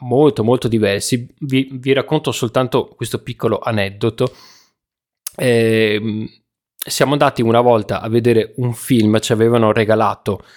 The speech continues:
eh, a Mosca ancora i, i biglietti di un film, Hammamet, eh, che parla degli ultimi giorni di vita in esilio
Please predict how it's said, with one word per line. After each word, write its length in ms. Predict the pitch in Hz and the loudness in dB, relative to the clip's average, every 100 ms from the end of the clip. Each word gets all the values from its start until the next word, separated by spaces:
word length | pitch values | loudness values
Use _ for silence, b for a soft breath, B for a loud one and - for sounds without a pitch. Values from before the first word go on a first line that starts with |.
| B B B B | B B B B
eh, 360 | - 113 104 104 | -10 -6 -4 -4
a 80 | - | -2
Mosca 480 | 117 123 107 - 110 | 0 2 0 -2 -2
ancora 560 | 95 107 117 107 92 - | -2 0 2 2 0 -6
i, 420 | 131 107 104 107 - | -8 -6 -4 -6 -8
i 60 | |
biglietti 360 | 117 123 120 123 | -4 0 0 0
di 80 | 113 | 0
un 100 | 110 | 0
film, 480 | - 131 107 98 95 | -2 0 2 2 -2
Hammamet, 960 | - 123 117 107 101 95 _ - 147 b b b b b _ | -2 0 0 0 -2 -6 _ -4 -4 b b b b b _
eh, 280 | 120 104 | -2 -2
che 360 | 104 117 104 - | 0 0 0 0
parla 420 | - 123 117 113 | 2 2 2 0
degli 460 | 104 113 110 110 110 | 0 0 -2 -4 0
ultimi 380 | 165 165 139 123 | 0 2 0 0
giorni 360 | 127 143 143 | 2 2 2
di 100 | 120 | -2
vita 360 | 117 139 131 107 | -2 -2 -2 -4
in 160 | - 120 | -2 0
esilio 720 | 120 117 139 123 110 101 95 | 0 0 0 0 2 2 0